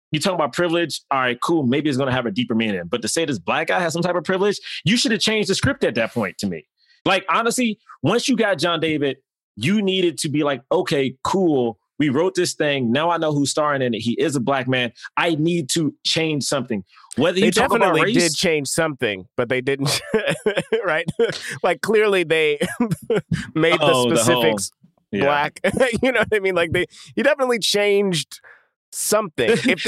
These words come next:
Speaker 2: if the character, if the character on paper at first was not black, he definitely changed something.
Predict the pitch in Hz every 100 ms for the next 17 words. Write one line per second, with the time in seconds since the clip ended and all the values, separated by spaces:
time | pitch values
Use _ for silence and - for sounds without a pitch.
0 | 202 175 214 240 254 - 240 170 190 175
1 | 226 214 202 175 165 151 165 131 - -
2 | 139 135 101 120 120 120 113 110 110 110
3 | 123 135 165 151 135 127 113 117 110 98